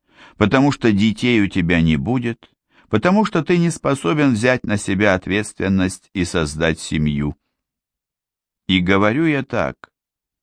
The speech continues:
не потому, что брак с Жеммой закончился крахом,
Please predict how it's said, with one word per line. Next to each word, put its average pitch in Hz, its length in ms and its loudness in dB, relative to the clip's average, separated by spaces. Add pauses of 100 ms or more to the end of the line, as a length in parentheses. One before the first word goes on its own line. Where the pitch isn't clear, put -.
(260)
не - 120 2
потому, 190 400 0
что - 240 0
брак 98 380 0
с 92 100 -4
Жеммой 87 540 2
закончился 80 840 -2
крахом, 135 600 -2